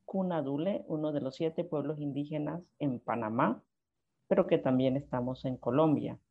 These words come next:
Como sabrán, los pueblos originarios, antes de que se crearan estados-naciones, ya existíamos. Entonces, estamos ubicados actualmente en el Caribe panameño. Yo soy de las islas del Caribe panameño. Y bueno, eh,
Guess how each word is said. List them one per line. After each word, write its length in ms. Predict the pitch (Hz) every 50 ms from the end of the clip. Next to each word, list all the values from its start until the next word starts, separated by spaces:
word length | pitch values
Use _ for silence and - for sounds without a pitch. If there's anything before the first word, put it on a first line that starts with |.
| _ _ _ _ _ _ _
Como 200 | - 131 131 131
sabrán, 420 | 127 - 131 120 123 127 127 135 131
los 120 | 139 139
pueblos 300 | - 135 123 131 135 135
originarios, 760 | 143 131 143 147 139 131 127 123 123 123 135 131 135 135 - -
antes 380 | 135 127 131 - 143 135 123
de 120 | 131 131 131
que 180 | - 131 123
se 200 | - - - -
crearan 380 | - - 131 127 127 135 135 135
estados-naciones, 1040 | 131 - - 131 127 135 131 143 139 131 131 - - 160 151 143 139 135 139 143 147 - _ _
ya 340 | 143 127 120 120 117 - -
existíamos. 800 | 131 131 - - - 135 - _ 139 131 113 113 123 131 131 -
Entonces, 760 | 135 135 - - 131 131 - - - - 143 - - - - _ _ _ _ _ _
estamos 520 | - 143 - 143 123 123 131 135 139 -
ubicados 440 | 139 131 - - 123 120 120 120 120
actualmente 460 | - - 131 127 123 120 139 - -
en 100 | 135 127
el 160 | 127 127 -
Caribe 400 | - - 196 147 170 170 156 151
panameño. 520 | 143 - 123 127 127 131 135 127 131 127 123
Yo 80 | 135 143
soy 160 | 147 - 147
de 80 | 143 139
las 200 | 127 123 - -
islas 420 | 156 147 147 - 131 107 117 135 - _ _ _ _ _ _ _ _ 143
del 180 | 143 139 135
Caribe 360 | - 139 131 135 143 147 156
panameño. 960 | 147 147 143 131 131 131 131 143 147 156 165 170 170 175 185 190 202 202 202 - _ _ _ _ _ _ _ _
Y 160 | _ 185 196 196
bueno, 540 | 190 247 269 247 214 180 160 156 139 90 -
eh, 720 | 143 156 156 151 143 143 139 135 127 110 87 - - -